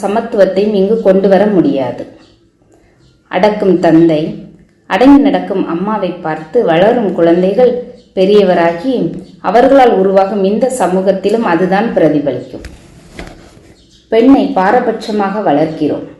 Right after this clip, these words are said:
இள வயது முதலே அலங்காரங்களில் ஆர்வம் ஊட்டி, "இவள் நமக்கானவள் அல்ல, வேறு வீட்டுக்கு தாரை வார்க்கப்பட வேண்டியவள்" என்றே வளர்க்கிறோம்.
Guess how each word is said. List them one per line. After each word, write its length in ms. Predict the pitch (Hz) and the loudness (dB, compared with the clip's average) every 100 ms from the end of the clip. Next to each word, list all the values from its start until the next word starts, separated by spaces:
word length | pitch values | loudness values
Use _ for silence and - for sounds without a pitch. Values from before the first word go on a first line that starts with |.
| _ _ _ _ _ - | _ _ _ _ _ -6
இள 360 | 214 247 269 247 | 0 2 2 4
வயது 400 | 190 214 214 220 | 4 4 2 0
முதலே 540 | 175 170 170 185 180 | 2 2 2 2 0
அலங்காரங்களில் 760 | 165 196 240 233 190 185 185 180 | -6 -6 -2 0 2 2 2 0
ஆர்வம் 440 | 160 165 190 185 | -2 -4 -2 -2
ஊட்டி, 580 | 185 185 254 220 - - - _ _ | -2 -2 -4 -6 -8 -16 -20 _ _
"இவள் 460 | 208 202 196 - - | 0 2 0 -2 -2
நமக்கானவள் 680 | 196 240 254 240 226 220 | -2 -2 -2 -2 0 0
அல்ல, 340 | 160 151 151 165 - - - - | 2 2 0 -2 -4 -14 -20 -2
வேறு 360 | 202 254 285 | 4 4 4
வீட்டுக்கு 800 | 208 208 175 165 - 170 226 - - | 2 -2 -2 -6 -4 -4 -4 -8 -10
தாரை 320 | - 196 262 | -4 0 2
வார்க்கப்பட 560 | 269 220 - 208 208 208 | 4 2 0 0 2 2
வேண்டியவள்" 460 | 180 196 214 226 220 | 2 2 2 2 2
என்றே 340 | 180 175 208 | 0 0 -2
வளர்க்கிறோம். 640 | 190 147 - - 143 - | 0 0 -2 -6 -8 -8